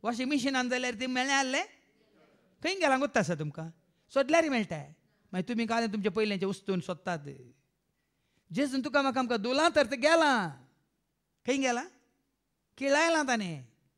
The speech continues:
कुर्साक तुजी म्हजी आमची पातकां, आनी ताच्या आमले रक्तान ताणें आमकां धुलां. आनी तें धुल्ल्या उपरांत परतून मेळ्ळें आसा तें.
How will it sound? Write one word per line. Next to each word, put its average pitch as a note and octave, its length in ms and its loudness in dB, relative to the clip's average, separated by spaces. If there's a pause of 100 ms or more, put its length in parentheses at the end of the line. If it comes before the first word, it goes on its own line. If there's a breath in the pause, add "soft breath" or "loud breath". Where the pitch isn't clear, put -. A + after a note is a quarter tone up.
कुर्साक A3 400 -4
तुजी G3 220 -6
म्हजी G3+ 180 -4
आमची F3+ 160 -6
पातकां, E3+ 380 -8 (240 soft breath)
आनी F#3+ 120 -4
ताच्या A3+ 200 2
आमले B3 300 2
रक्तान B3 340 -2
ताणें A#3+ 160 -2
आमकां A#3+ 220 -4 (840)
धुलां. D#4 340 2
आनी - 760 -12
तें A#3 100 -4
धुल्ल्या C#4 220 0
उपरांत A#3 240 -2
परतून A3 320 -6
मेळ्ळें A#3+ 200 -4
आसा A3 220 -6
तें. C3+ 200 -14